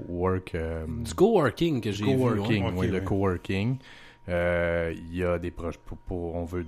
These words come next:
Speaker 1: on veut faire une salle pour les enfants quand, quand les, les abonnés, euh, ou les membres ou la collectivité, tu sais, c'est pas juste les abonnés, c'est toute la collectivité du comté de Richelieu qui est invitée.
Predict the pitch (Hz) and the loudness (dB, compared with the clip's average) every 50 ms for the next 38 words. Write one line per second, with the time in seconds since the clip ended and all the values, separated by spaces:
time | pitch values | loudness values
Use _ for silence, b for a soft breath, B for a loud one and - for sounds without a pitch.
0 | 85 - - 98 90 87 85 - 101 92 90 90 87 90 - 104 92 92 95 - | -8 -8 -8 -6 -6 -6 -6 -2 -2 -2 -2 -2 -6 -4 -2 0 0 0 0 -2
1 | 95 87 90 85 82 90 90 82 78 76 - - 101 107 117 123 120 - - 87 | -4 -4 -4 -6 -6 -6 -6 -6 -6 -8 -8 -4 -4 -2 -2 -2 -4 -4 -6 -6
2 | 85 82 82 - 87 85 85 85 85 80 78 78 80 82 82 80 80 82 85 78 | -6 -8 -8 -8 -8 -8 -6 -6 -6 -8 -8 -8 -8 -8 -8 -10 -8 -8 -10 -8
3 | 82 80 80 82 85 85 87 85 80 80 82 - - 85 87 87 87 85 82 85 | -8 -8 -8 -8 -8 -10 -10 -10 -10 -12 -12 -12 -12 -10 -8 -8 -8 -6 -6 -4
4 | 87 90 98 98 95 - 127 147 160 143 127 101 - - 113 98 90 - - - | -4 -4 -4 -4 -4 0 4 4 4 4 4 0 0 -2 -4 -4 -4 -6 -10 -8
5 | - - 117 - - 117 107 - - - 135 135 151 170 - - 135 120 123 110 | -4 -4 -2 -2 -2 -4 -4 -4 -2 0 0 2 2 0 -2 -2 -2 0 0 2
6 | 110 113 104 110 123 139 135 - 113 107 - - 151 147 - - 117 - - 117 | 2 2 2 2 0 0 0 -2 -4 -2 0 0 0 0 2 0 0 2 2 2
7 | 107 101 95 - - 107 95 92 - 117 113 110 98 98 117 120 - - 120 110 | 2 2 -2 -4 -8 -10 -8 -4 0 0 0 0 -2 -6 -8 -4 -2 0 0 0
8 | 98 - 117 113 104 101 - - 98 92 92 95 107 123 - 110 95 - 92 90 | 2 0 0 0 0 -4 -4 -4 -4 -4 -2 -2 -4 -4 -4 -6 -4 -4 -2 -4
9 | 85 82 - - - 92 101 | -4 -6 -8 -8 -8 -8 -8